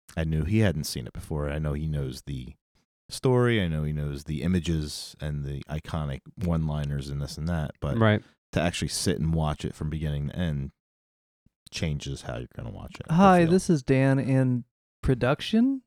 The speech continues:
Speaker 3: Like, we haven't even
Speaker 1: <laughs>
Speaker 3: finished wrapping yet, and this movie was fine. I don't know why Travis thinks I'm gonna hate it. The acting was cool.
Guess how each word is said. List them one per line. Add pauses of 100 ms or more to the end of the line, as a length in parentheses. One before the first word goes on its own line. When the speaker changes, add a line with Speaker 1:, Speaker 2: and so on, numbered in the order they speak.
Speaker 3:
Like,
we
haven't
even
Speaker 1:
<laughs>
Speaker 3:
finished
wrapping
yet,
and
this
movie
was
fine.
I
don't
know
why
Travis
thinks
I'm
gonna
hate
it. (220)
The
acting
was
cool.